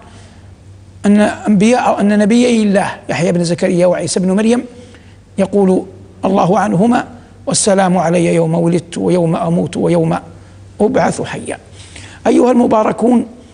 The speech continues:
هذا ما يتعلق بالصناعة الفقهية حول القبور، وعرجنا على شيء من الأمور العقدية.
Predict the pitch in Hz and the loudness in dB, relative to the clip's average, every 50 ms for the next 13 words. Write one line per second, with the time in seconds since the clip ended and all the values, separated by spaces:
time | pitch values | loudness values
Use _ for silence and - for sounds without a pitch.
0 | - - - - - - - - 220 220 226 220 214 208 208 196 196 202 170 208 | -20 -20 -20 -20 -20 -20 -6 -2 0 2 2 2 2 2 2 0 0 0 0 0
1 | 202 214 196 - 190 170 180 143 - - 208 214 226 240 95 202 - - 226 208 | 0 0 -2 0 -2 -2 0 -2 -2 0 0 2 2 0 0 -2 -2 -2 -2 -4
2 | 170 151 220 - 185 175 226 247 226 190 151 - - - - - - - - - | 0 -2 -2 0 2 2 4 4 4 2 0 -4 -8 -16 -20 -20 -20 -20 -20 -20
3 | - - - - 214 233 220 208 208 196 - - 190 180 196 175 - - - - | -20 -16 -6 -4 0 0 2 2 0 0 0 -2 0 0 0 0 -2 -6 -14 -20
4 | - - - - - - 175 208 202 220 190 165 202 190 156 180 202 202 160 - | -20 -20 -16 -6 -4 -2 0 0 0 0 0 0 0 0 0 0 0 0 0 0
5 | 190 185 - - 180 180 185 185 190 190 196 - 175 190 196 185 175 - - - | 0 -2 -2 0 0 0 0 0 0 -2 -2 -2 -2 0 0 -2 -2 -6 -14 -20
6 | - - - 180 160 170 - - 165 - - - - - | -8 -4 -2 0 0 0 -2 -4 -8 -10 -10 -14 -16 -18